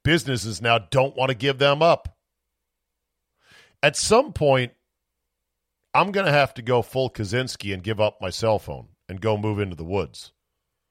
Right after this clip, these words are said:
At what point do you lose the right to walk around the world with cash and no smartphone? And just be like, "What? I don't, I,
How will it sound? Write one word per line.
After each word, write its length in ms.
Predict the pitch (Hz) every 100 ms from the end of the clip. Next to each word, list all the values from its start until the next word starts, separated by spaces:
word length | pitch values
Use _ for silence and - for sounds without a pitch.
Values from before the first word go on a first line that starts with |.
| _ _ _ _ _
At 140 | 147
what 300 | 160 247 254
point 420 | - 196 185 160 - _ _ -
do 120 | 90
you 140 | 139 143
lose 440 | 123 151 170 131
the 140 | 120 110
right 500 | 127 113 73 - - _ _ _ _ _ _ _ _ _ _
to 100 | 135
walk 360 | 123 143 160 139
around 320 | 135 143 135
the 80 | 107
world 520 | 110 131 98 82 78 _ _ _ _ -
with 280 | 113 -
cash 600 | - 143 147 170 170 - - _ _ _ _ -
and 160 | 113
no 120 | 120 139
smartphone? 680 | - 131 120 - 90 67 - _ _ _ _ _ _ _ _ _ _ _ _
And 120 | 104
just 160 | 110 110
be 80 | 120
like, 180 | 110
"What? 340 | 92 110 98 - _ _ _ _ _ _ _ _ -
I 140 | 92
don't, 240 | 98 98 -
I, 160 | 87